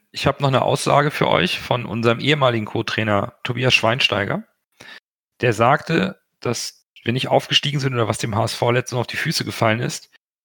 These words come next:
wurde im September erkannt, konnte im Winter aber nicht geregelt werden, weil der Markt es nicht hergab. Hacking, Bremser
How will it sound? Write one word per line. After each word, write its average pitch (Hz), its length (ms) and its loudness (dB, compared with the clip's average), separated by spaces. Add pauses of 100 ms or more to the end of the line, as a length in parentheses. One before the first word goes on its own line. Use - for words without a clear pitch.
(300)
wurde 147 260 4
im 131 100 0
September 147 460 2
erkannt, 131 560 0
konnte 135 300 -4
im 104 180 -6
Winter 151 280 0
aber 127 160 2
nicht 127 220 -6
geregelt 127 400 2
werden, 110 220 0
weil 110 120 6
der 110 100 4
Markt 110 320 0
es - 140 -8
nicht - 260 -8
hergab. 117 500 0 (280)
Hacking, 185 520 2 (240)
Bremser 151 600 2